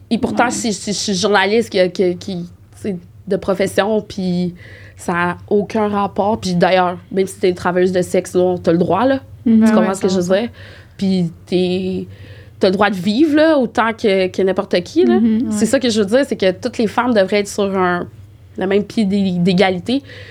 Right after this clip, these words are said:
Speaker 1: Ils auraient pas, tu sais, une prostituée noire n'a pas les mêmes traitements qu'une prostituée blanche, là. C'est
Speaker 3: Mhm.
Speaker 1: clair, net et précis.
Speaker 3: Ouais, ouais.
Speaker 1: Une actrice noire n'a pas les mêmes traitements qu'une actrice blanche. C'est net et précis. Tu sais.
Speaker 2: Ici ?
Speaker 1: Ah oui.
Speaker 3: Ouais, ouais.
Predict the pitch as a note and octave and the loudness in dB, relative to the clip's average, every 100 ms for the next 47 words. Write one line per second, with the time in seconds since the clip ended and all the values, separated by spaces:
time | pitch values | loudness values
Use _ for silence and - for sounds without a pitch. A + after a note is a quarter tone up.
0 | - - G3 G3 G#3+ G#3+ G#3 C4 B3+ - | -20 -8 -2 2 2 2 2 0 0 -4
1 | - C4 - A3+ - - A#3 A#3+ C4+ G#3+ | -2 -2 0 -2 -2 -2 0 0 2 0
2 | F#3 A#3+ G#3 G#3 A3 F3+ G#3 A3 G#3 G#3+ | 2 2 2 2 0 0 2 0 0 -2
3 | G#3 - G#3+ F#3+ G3+ B3+ - A#3+ A#3+ - | -2 -4 -4 0 0 -2 -4 -4 -6 -8
4 | - - - - G#3+ G#3+ A#3 B3 A#3+ A#3+ | -20 -20 -20 -4 -2 2 2 2 0 -2
5 | - G#3+ G#3+ G#3 G3+ G3+ A3 A#3 - D4+ | -2 -4 -2 -4 -4 -4 0 0 0 -6
6 | C4+ C4+ C4+ B3+ - A#3 G#3+ A3 - G#3 | -4 -4 -2 -2 -2 -2 -2 -2 -2 -2
7 | G#3 G#3 F#3+ F#3 F3+ F3 - - - - | -2 -2 -4 -4 -4 -6 -8 -16 -6 0
8 | G3+ G#3+ F3+ F#3 - - - - - _ | 0 0 -4 -6 -8 -16 -20 -20 -20 _
9 | - - - - - - G#3 - - - | -20 -20 -20 -20 -6 0 0 -2 -16 -18
10 | - C4+ - G4 C#5+ - - - - - | -4 -4 -2 -4 -4 -6 -20 -20 -20 -4
11 | C4+ F#3+ F#3 G3 - G#3+ G3+ G3+ G#3 | -2 0 -4 -6 -10 -12 -10 -10 -12